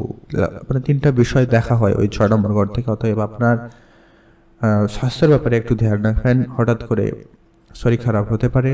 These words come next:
বা আপনার পুরনো কোনো সমস্যা, শারীরিক সমস্যা আবারও দেখা দিতে পারে, তো অবশ্যই ধ্যান রাখবেন, ডাক্তারের পরামর্শ নিয়ে নেবেন। স্বাস্থ্যের ব্যাপারে কোনোভাবেই অবহেলা করবেন না।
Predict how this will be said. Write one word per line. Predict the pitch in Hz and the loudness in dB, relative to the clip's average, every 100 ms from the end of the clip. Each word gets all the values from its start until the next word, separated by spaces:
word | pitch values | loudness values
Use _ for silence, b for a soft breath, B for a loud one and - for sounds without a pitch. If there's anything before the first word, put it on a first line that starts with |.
| 139 143 135 | -4 -8 -8
বা | 104 | -4
আপনার | 104 110 107 | -4 -2 -2
পুরনো | 107 123 120 | 0 2 2
কোনো | 117 110 110 | 2 2 0
সমস্যা, | 107 113 110 107 - 107 | 0 0 0 -4 -4 -6
শারীরিক | 107 104 101 110 - | -2 -2 -2 -4 -6
সমস্যা | - 110 110 - - - | -4 -2 -4 -10 -14 -6
আবারও | 107 107 101 98 | 0 0 0 0
দেখা | 107 113 | -2 0
দিতে | 101 104 | -2 -4
পারে, | 110 - - - _ _ _ _ - | -4 -6 -8 -18 _ _ _ _ -6
তো | 110 | 0
অবশ্যই | 120 123 135 127 120 123 | 2 2 2 2 2 -2
ধ্যান | 113 104 107 | -2 2 2
রাখবেন, | 107 110 139 135 139 B B B B - | 2 2 4 2 -4 B B B B 0
ডাক্তারের | 120 120 117 110 | 0 2 0 2
পরামর্শ | 107 104 110 107 - 156 175 - - - | 2 2 0 -2 -2 -2 -2 -8 -14 0
নিয়ে | 120 113 | 4 4
নেবেন। | 101 95 - | 4 0 -4
স্বাস্থ্যের | - 113 143 | -4 0 2
ব্যাপারে | 131 123 120 | 2 2 0
কোনোভাবেই | 117 113 110 113 139 | 2 2 2 2 4
অবহেলা | 123 110 107 107 | 4 4 4 2
করবেন | 104 107 120 | 2 2 6
না। | 131 135 139 | 6 6 4